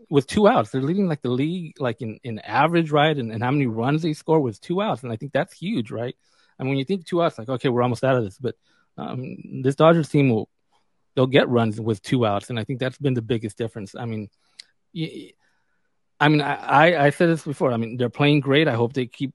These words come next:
playing great through September, you know, but then they're gonna have that layoff, and I know that's kinda what killed them last year, right, in that first round of the playoffs, and, uh, hopefully, hopefully it just gi-, gives them rest this, this time around, and they're able to come back out of that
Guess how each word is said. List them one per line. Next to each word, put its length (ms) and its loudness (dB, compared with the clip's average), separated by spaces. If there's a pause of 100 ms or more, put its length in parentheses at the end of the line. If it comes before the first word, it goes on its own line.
playing 420 2
great 420 0
through 180 -2
September, 680 2 (840)
you 160 -2
know, 80 2
but 180 -6
then 120 0
they're 120 -2
gonna 140 -2
have 160 -2
that 180 -6
layoff, 480 -6
and 260 -10
I 80 -6
know 160 -2
that's 160 -4
kinda 220 -4
what 120 -6
killed 200 -2
them 100 -4
last 340 -6
year, 140 0
right, 200 2
in 80 -4
that 140 -6
first 240 -4
round 200 -2
of 60 -6
the 80 -8
playoffs, 360 0
and, 100 -6
uh, 60 -10
hopefully, 640 -4 (640)
hopefully 320 4
it 80 0
just 160 4
gi-, 280 0
gives 200 2
them 180 2
rest 260 -2
this, 300 -4
this 180 -2
time 240 -2
around, 220 2
and 120 -4
they're 100 -2
able 160 -2
to 80 -6
come 180 -6
back 260 -2
out 140 -2
of 100 0
that 220 -2